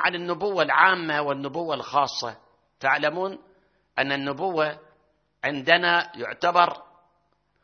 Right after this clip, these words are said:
تعتبر من أصول الدين، فلا يجوز فيها التقليد كما يجوز التقليد في فروع الدين، في مسائل الصلاة والصوم والعبادات والمعاملات.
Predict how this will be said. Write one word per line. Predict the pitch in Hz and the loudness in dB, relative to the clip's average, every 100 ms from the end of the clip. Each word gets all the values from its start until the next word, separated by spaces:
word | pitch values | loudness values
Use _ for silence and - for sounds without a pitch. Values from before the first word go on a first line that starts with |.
| _ _ | _ _
تعتبر | - 139 139 165 160 165 - - | -4 -2 2 2 4 4 2 -4
من | 120 139 | -10 -8
أصول | 135 175 185 | -6 -6 -4
الدين، | 147 101 117 95 78 _ _ _ _ _ _ _ _ _ _ _ _ _ _ | -6 -8 -12 -12 -16 _ _ _ _ _ _ _ _ _ _ _ _ _ _
فلا | 143 170 | -2 0
يجوز | 196 185 190 180 | 0 0 -4 -6
فيها | 160 175 160 | -6 -2 -2
التقليد | - 165 160 175 160 - | 0 -4 -2 -2 -2 -6
كما | - 151 156 | -4 0 0
يجوز | 143 143 156 | -2 -4 -8
التقليد | - 151 - 160 156 | -6 -6 -4 -6 -6
في | 139 | -10
فروع | 135 139 156 147 | -8 -4 -2 -2
الدين، | 135 139 131 101 - _ _ _ _ _ _ | -4 -6 -6 -8 -12 _ _ _ _ _ _
في | 127 | -8
مسائل | 123 123 143 123 123 | -4 0 0 -2 -4
الصلاة | - 120 127 127 123 | -2 0 2 2 0
والصوم | 110 - 127 120 | -8 -4 -4 -4
والعبادات | 117 - 123 120 117 135 135 - _ _ 127 | -6 -6 -2 -2 0 0 -2 -10 _ _ -8
والمعاملات. | 127 127 131 135 131 147 123 - | -4 0 2 2 0 0 -2 -8